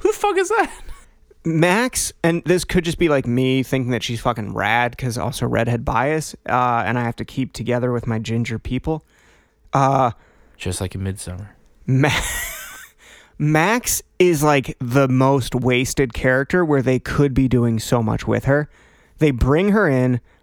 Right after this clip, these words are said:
Speaker 2: I saw a write-up about this. It might have been A V Club. It might have been Paste. She never actually even speaks to Billy during the season.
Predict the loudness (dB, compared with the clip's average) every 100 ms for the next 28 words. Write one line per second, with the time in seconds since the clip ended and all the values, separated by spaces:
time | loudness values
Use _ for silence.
0 | -2 2 4 4 4 2 2 2 2 2
1 | 0 2 2 2 2 2 0 0 0 0
2 | 0 0 0 0 -2 -2 -2 -2 -6 -14
3 | _ _ _ _ _ _ _ _ -10 -4
4 | 2 4 4 4 4 2 2 2 2 0
5 | -2 -2 0 0 0 0 2 2 2 2
6 | 2 2 0 0 -2 -2 -8